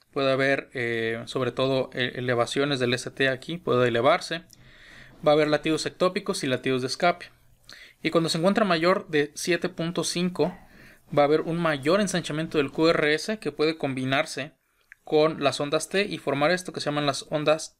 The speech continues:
sinusoidales, que es la fusión del Q R S más el S T más la T.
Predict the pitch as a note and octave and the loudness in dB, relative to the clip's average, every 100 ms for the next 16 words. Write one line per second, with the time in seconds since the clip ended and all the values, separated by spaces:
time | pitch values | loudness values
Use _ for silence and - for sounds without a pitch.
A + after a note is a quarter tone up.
0 | _ - - D3+ C3+ C3+ - C#3 C#3 D3 | _ -8 -6 -4 -4 -4 0 0 2 2
1 | F3+ E3+ - C3+ C3 D3 - C3 - D#3 | 2 2 -2 -2 0 -2 -2 -4 0 0
2 | G#2 F#2+ B2+ A#2+ D#3 D#3+ F3 F3+ F3 - | -2 -2 -4 0 2 2 2 0 0 -4
3 | D3 F3 _ _ _ _ - - - _ | -10 -12 _ _ _ _ -20 -20 -20 _
4 | _ _ _ _ _ _ _ _ _ - | _ _ _ _ _ _ _ _ _ -20
5 | _ - B2+ B2 C3 B2 B2 D#3 F#3 G3 | _ -8 -2 -2 0 -4 -4 -4 -2 -4
6 | - _ _ _ _ _ _ _ - D3 | -6 _ _ _ _ _ _ _ -14 -4
7 | B2 B2+ B2 - G3 | -2 -2 -4 -4 -8